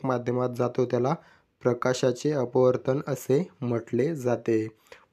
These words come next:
पुढील प्रश्न आहे, फुलातील पुलिंगी भागाला कोणत्या नावाने ओळखले जाते? तर फुल-, फुलातील पुलिंगी भागाला पुंकेसर या नावाने ओळखले जाते. ऑप्शन क्रमांक तीन, पुंकेसर या नावाने ओळखले जाते.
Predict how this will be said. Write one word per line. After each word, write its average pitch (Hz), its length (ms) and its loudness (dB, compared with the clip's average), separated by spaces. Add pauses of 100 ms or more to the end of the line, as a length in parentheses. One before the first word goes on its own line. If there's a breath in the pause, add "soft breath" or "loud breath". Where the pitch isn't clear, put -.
पुढील 139 240 6
प्रश्न 156 260 2
आहे, 151 160 4
फुलातील 135 640 2
पुलिंगी 143 580 0
भागाला 123 480 0
कोणत्या 127 440 -2
नावाने 123 380 -2 (420 soft breath)
ओळखले 123 480 2
जाते? 127 440 0
तर 120 200 -2 (100)
फुल-, 123 280 -2 (140)
फुलातील 127 420 2
पुलिंगी 131 460 0
भागाला 131 480 0
पुंकेसर 127 840 -2
या 123 180 4
नावाने 120 340 -2
ओळखले 123 360 0
जाते. 120 440 -2 (420 soft breath)
ऑप्शन 123 380 0
क्रमांक 131 380 0
तीन, 131 340 -2 (360)
पुंकेसर 123 560 0
या 123 160 2
नावाने 120 360 -2 (160)
ओळखले 117 440 0
जाते. 117 580 -2